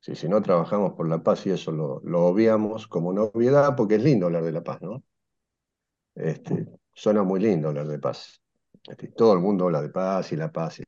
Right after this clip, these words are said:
la paz. Este, pero ¿cuántos trabajan realmente por la paz? ¿No? Y, y trabajar por la paz es difícil, no, no es fácil, ¿no? Sí.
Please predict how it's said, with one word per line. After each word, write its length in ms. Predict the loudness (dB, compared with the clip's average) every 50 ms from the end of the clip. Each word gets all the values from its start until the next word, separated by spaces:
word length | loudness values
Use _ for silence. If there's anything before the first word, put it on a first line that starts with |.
| _ _ -16
la 160 | -14 -14 -14
paz. 320 | _ -16 -16 -18 _ _ -20 -20 -20
Este, 280 | -20 -20 -18 _ -16 -16
pero 720 | -12 -8 -6 -6 -4 -4 -4 -4 -4 -6 -8 -10 -12 -16 -18 _ _ _ _ _ _ _ _ _ _ _ _ _ _ _ _ _ _ _ _ _ _ _ _ _ _ _
¿cuántos 840 | _ 4 4 4 4 2 4 4 4 2 2 -4 -12 -18 -20 -20 -20 _ _ _ _ _ _ _ _ _ _ _ _ _ _ _ _ _ _ _ _ _ _ _
trabajan 520 | 0 2 4 4 4 4 2 -2 -4 -2 -2
realmente 520 | -2 -2 -2 -2 -4 -6 -4 -4 -4 -4
por 160 | -4 -4 -4
la 120 | -4 -4 -6
paz? 320 | -8 -8 -8 -10 _ _ _ _ _ _ _ _ _ _ _ _ _ _ _ _ _
¿No? 380 | -8 -6 -6 -6 -8 -12 -20 _ _ _ _ _ _ _ _ _ _ _ _ _ _
Y, 800 | -6 -4 -2 0 0 0 -2 -2 -4 -6 -6 -6 -8 -6 -6 -6
y 40 | -4
trabajar 360 | 0 2 4 4 4 4 2 2
por 120 | 4 4
la 120 | 4 4
paz 320 | 4 4 2 2 -2 -10 _ _
es 160 | -6 -4 -2 -2
difícil, 460 | -2 -2 -2 -4 -6 -6 -10 -14 -16 -18 _ _ -14
no, 220 | -10 -8 -6 -4
no 180 | -2 -2 -2 -2
es 80 | -2
fácil, 480 | -2 -4 -4 -4 -6 -10 -14 -16 -16 -18 _ _ _ _ _ _ _ _ _ _ _ _ _ _ _ -16
¿no? 260 | -12 -10 -10 -10 -12 -12
Sí. 120 | -14 -18